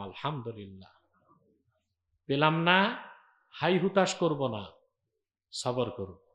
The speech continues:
ঠিক কিনা? চার নাম্বার হচ্ছে ওয়াল ইস্তি'দাদু লিয়াউমির রাহিল, যেদিন আখেরাতে গমন সেই দিনের প্রস্তুতি গ্রহণ।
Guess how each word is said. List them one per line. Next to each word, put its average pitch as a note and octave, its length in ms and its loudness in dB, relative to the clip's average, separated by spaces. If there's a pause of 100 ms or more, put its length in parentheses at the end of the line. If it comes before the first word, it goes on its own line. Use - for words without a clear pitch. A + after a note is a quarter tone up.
(540)
ঠিক C3 160 -8
কিনা? A2+ 220 -8 (1400)
চার F3 240 8
নাম্বার E3 420 2
হচ্ছে C#3 420 -2 (760)
ওয়াল E3 180 2 (120)
ইস্তি'দাদু F#3 920 2
লিয়াউমির F3 800 2 (100)
রাহিল, F3 500 2 (920)
যেদিন F3+ 380 2
আখেরাতে F#3 600 6
গমন F3 460 6 (720)
সেই E3 360 0
দিনের E3+ 400 2
প্রস্তুতি E3 640 -2
গ্রহণ। A#2+ 520 -2